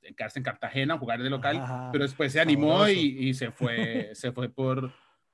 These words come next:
Speaker 1: por todo esto. Eh, después de eso, pues,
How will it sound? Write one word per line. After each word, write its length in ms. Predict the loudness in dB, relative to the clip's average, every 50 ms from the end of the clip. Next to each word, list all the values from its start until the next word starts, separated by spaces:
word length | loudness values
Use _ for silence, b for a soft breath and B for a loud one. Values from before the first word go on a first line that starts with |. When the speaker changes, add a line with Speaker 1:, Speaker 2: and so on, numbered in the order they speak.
| _ _
Speaker 1:
por 240 | -4 -4 -4 -4
todo 440 | -6 -6 -4 -4 -4 -4 -4 -4 -4 -6
esto. 500 | -6 -8 -10 -12 -12 -12 -12 -14 -14 _ _
Eh, 400 | -8 -6 -6 -6 -6 -8 -10 -8 _
después 360 | -6 -6 -2 0 0 0 2
de 160 | 2 0 0
eso, 280 | -2 -2 -2 -4 -4 -4
pues, 300 | -4 -6 -8 -8 -12 -16